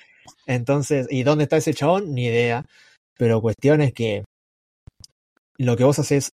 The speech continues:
habla por sí mismo. La gente que más habla y más que habla de los demás,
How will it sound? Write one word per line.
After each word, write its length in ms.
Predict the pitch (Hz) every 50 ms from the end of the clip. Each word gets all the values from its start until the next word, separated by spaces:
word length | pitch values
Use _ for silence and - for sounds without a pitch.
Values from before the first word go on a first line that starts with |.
| _
habla 360 | - 120 117 117 113 113 107 101
por 200 | - - 107 -
sí 140 | - -
mismo. 340 | 110 107 101 90 104 101 104 - _ _ - - - -
La 80 | -
gente 300 | - - 202 220 226 240
que 120 | 156 147 131
más 280 | 139 165 151 - - 139
habla 500 | 139 151 170 185 185 165 131 110 - _ _ _ _ _ _ _ _ _ _ _ _ -
y 120 | 127 113
más 320 | 110 127 147 147 - - - _ _ _
que 120 | - 120
habla 240 | 110 113 127 127 120 113
de 80 | 110
los 100 | 98 95
demás, 280 | 107 98 104 123 180